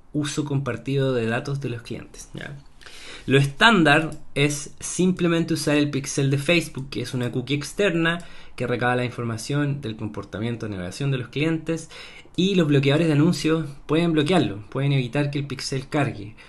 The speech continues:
O si la página carga lenta, el pixel siempre puede tener problemas porque está dependiendo del navegador, de Chrome o de Firefox o de Safari. Entonces, acá si se dan cuenta, mi pixel está traqueando, ya genial, pero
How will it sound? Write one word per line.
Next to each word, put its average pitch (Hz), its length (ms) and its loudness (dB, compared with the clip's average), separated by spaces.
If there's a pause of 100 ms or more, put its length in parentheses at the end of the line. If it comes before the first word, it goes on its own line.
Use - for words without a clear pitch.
(280)
O 151 320 6
si 143 160 -2
la 117 120 -2
página 127 360 -2
carga 120 260 -2
lenta, 147 840 2
el 120 120 -4
pixel 147 340 -2
siempre 156 340 0
puede 151 180 0
tener 147 200 -2
problemas 151 420 0
porque 135 220 -6
está 139 220 -4
dependiendo 143 640 2
del 120 440 -4
navegador, 107 640 0 (400)
de 101 180 -4
Chrome 131 520 2 (260)
o 107 140 -4
de 107 240 0
Firefox 123 920 0
o 107 180 -2
de 104 160 -4
Safari. 127 540 0
Entonces, 135 600 -6 (720)
acá 135 280 0
si 143 100 0
se 139 120 0
dan 139 180 2
cuenta, 147 340 0
mi 131 120 2
pixel 139 320 0
está 156 180 0
traqueando, 160 440 2
ya 151 180 2
genial, 147 340 0
pero 135 240 0